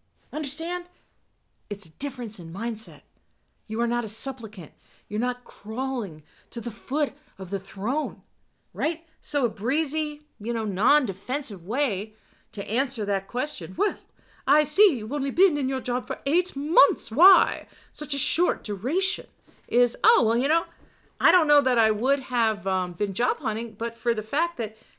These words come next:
your recruiter contacted me, this opportunity sounded like something I wouldn't want to pass up. And I'll tell you what,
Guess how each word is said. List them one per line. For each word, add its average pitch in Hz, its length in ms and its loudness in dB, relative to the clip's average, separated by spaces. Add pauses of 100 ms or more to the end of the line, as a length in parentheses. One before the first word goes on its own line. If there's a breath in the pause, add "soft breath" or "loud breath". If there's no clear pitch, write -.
your 240 160 0
recruiter 262 500 -2
contacted 269 720 0
me, 262 400 -6 (160)
this 247 240 -2
opportunity 247 840 -4 (140)
sounded 190 440 2
like 165 140 -4
something 202 380 -6
I 147 120 -4
wouldn't 233 280 -2
want 202 180 -4
to - 60 -18
pass 202 280 -2
up. 254 160 -2
And 175 100 -2
I'll 165 80 -4
tell 233 160 -4
you 254 100 0
what, 294 200 2